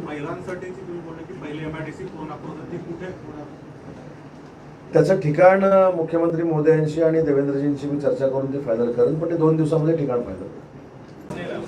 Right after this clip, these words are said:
Speaker 2: मनापासून स्वागत करतो. आजपासून महाराष्ट्राच्या प्रत्येक विभागामध्ये महाराष्ट्राचे उद्योग भरारी या सदराखाली महाराष्ट्रामध्ये आम्ही सव्वा दोन, अडीच वर्षामध्ये नक्की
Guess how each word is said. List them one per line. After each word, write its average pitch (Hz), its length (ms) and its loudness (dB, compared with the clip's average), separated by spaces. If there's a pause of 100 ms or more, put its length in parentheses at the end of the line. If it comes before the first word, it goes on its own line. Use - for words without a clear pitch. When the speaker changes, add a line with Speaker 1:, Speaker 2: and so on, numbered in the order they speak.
(580)
Speaker 2:
मनापासून 143 500 6
स्वागत 127 380 0
करतो. 113 280 0 (1700)
आजपासून 160 720 6
महाराष्ट्राच्या 147 760 4
प्रत्येक 139 420 -2
विभागामध्ये 123 640 4 (1600)
महाराष्ट्राचे 143 800 6
उद्योग 143 420 2
भरारी 131 360 4
या 139 80 6
सदराखाली 127 760 2 (580)
महाराष्ट्रामध्ये 139 720 4
आम्ही 143 320 6
सव्वा 127 260 4
दोन, 135 200 4
अडीच 127 200 2
वर्षामध्ये 127 500 2
नक्की 127 320 -4